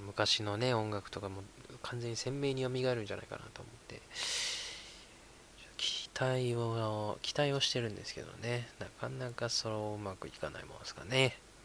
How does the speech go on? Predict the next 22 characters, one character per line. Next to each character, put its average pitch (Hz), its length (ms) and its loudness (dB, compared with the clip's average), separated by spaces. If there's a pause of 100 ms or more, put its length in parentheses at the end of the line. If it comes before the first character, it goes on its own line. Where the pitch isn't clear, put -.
(1300)
う 104 40 -4
ん。 - 20 0
で、 95 300 -4 (1040)
あ - 920 -14
と 107 80 -6
ね、 95 500 -6 (280)
あ - 40 -10
の - 60 -8 (2000)
ー、 101 60 -10
な 95 60 -8
ん 85 60 -10
だ - 80 -8
っ - 20 -16 (100)
け - 80 -8
な。 65 100 -10 (680)
ま 104 100 -6
あ、 85 40 -10
い 95 140 -8
ろ 123 220 0
い 120 40 2
ろ 123 640 4
音 135 80 -6